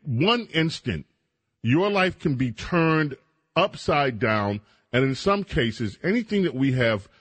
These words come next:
uh, uh, vis-a-vis a feeling of security, uh, throw it out the window, because there is no security on this plane, on this earth plane. There's no such thing. And if you missed that story, this poor woman gets hit by a car.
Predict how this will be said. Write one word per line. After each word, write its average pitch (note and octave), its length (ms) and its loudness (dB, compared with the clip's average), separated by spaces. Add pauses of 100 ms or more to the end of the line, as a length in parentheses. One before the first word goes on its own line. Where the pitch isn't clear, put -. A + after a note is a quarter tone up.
(240)
uh, G#2+ 200 -8
uh, A#2 140 -6
vis-a-vis B2+ 720 0
a A2+ 100 0
feeling C3+ 400 2
of A#2+ 140 0
security, A#2+ 720 0 (500)
uh, D3+ 100 -4
throw B3 300 2
it A#3 60 2
out G3+ 180 0
the C#3+ 60 2
window, G#2 240 2
because C#3 260 0
there G3+ 160 2
is G3+ 240 -2
no A3 160 4
security D3+ 580 0
on F#2+ 140 -2
this F2+ 140 -6
plane, D2 520 -8 (440)
on C#3+ 180 4
this C#3 220 0
earth C3 280 0
plane. E2 300 -4
There's A2 140 -8
no G#3+ 180 2
such - 260 -2
thing. F2+ 340 -2 (400)
And C3+ 80 4
if C3+ 80 -2
you F#3 80 0
missed A3 220 0
that D3+ 200 0
story, E3 340 0
this F#3+ 100 -6
poor D4 320 0
woman A3+ 500 -2 (560)
gets F#3+ 240 0
hit G#3 200 0
by G3 180 2
a F#3 60 -2
car. F2 480 -2